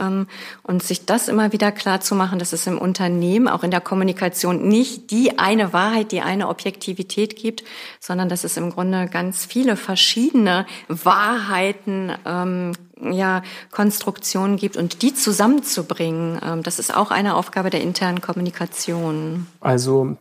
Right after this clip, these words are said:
Speaker 2: der ganzheitliche Blick letztendlich, ähm, auf die, auf die Dinge und, ähm, die, die Einsicht in die Erkenntnis, dass, äh, dass es verschiedene Perspektiven gibt, die allesamt subjektiv geprägt sind und es deswegen eigentlich gar nicht möglich ist, ähm,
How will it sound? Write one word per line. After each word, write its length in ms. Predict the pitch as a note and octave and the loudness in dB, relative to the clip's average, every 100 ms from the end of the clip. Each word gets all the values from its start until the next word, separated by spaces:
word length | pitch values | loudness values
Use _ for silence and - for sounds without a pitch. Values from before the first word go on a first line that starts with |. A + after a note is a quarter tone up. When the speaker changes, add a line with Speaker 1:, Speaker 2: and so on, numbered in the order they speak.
| - | 2
Speaker 2:
der 100 | B2+ | 4
ganzheitliche 720 | B2+ C3+ - C3+ A#2 B2+ C#3+ | 4 2 2 0 0 -2 0
Blick 320 | B2+ C#3 C3+ | 2 0 2
letztendlich, 720 | B2+ A2+ C3 A#2+ B2+ A#2 - | 2 0 0 -2 0 -2 -2
ähm, 280 | - B2+ B2+ | -4 -2 -2
auf 280 | - B2+ - | -2 -4 -4
die, 240 | C3+ - | -6 -4
auf 160 | - - | -6 -2
die 120 | C#3 | 0
Dinge 360 | C3 C#3 D3 D3+ | 2 4 4 2
und, 340 | C3 B2+ - | 0 0 -4
ähm, 520 | C3 A#2+ B2+ F#3+ C#3+ | -2 0 0 -2 -6
die, 200 | A#2+ C3 | -6 -6
die 140 | B2 C#3+ | -2 2
Einsicht 380 | C#3 C#3+ D3 - | 4 2 0 -2
in 80 | |
die 100 | C3+ | 2
Erkenntnis, 520 | B2+ - D3 D3 B2+ - | 2 2 -2 0 -2 0
dass, 280 | B2+ - | 0 0
äh, 320 | D#3 C3 B2 A#2+ - - - - - | -2 0 0 0 -6 -16 -16 -18 -4
dass 160 | C3 C#3+ | -2 0
es 120 | - | 0
verschiedene 460 | D3 - G3+ E3+ | 0 4 4 4
Perspektiven 720 | D3+ D#3 D3+ D3 - F#3 E3 D3 | 2 0 0 -2 2 2 4 2
gibt, 240 | D#3 - | 0 0
die 100 | D#3 | 2
allesamt 580 | C3+ D#3 C#3 C#3 D3 - | 4 4 4 4 2 2
subjektiv 520 | F3+ F3 - - D3 | 2 2 0 -4 -4
geprägt 400 | C#3+ - D3 - | -4 -2 -2 0
sind 220 | - C#3+ | 0 0
und 140 | C3+ - | 0 0
es 100 | - | 0
deswegen 360 | C#3 - C#3 | 0 0 0
eigentlich 300 | C3+ C3 C#3+ | 0 0 0
gar 100 | C3+ | 0
nicht 160 | C3+ C3+ | 0 2
möglich 380 | C#3 C#3+ C#3+ - | 2 2 0 2
ist, 340 | C3+ - - | 0 -2 0
ähm, 380 | C3+ C3+ - | 0 0 -4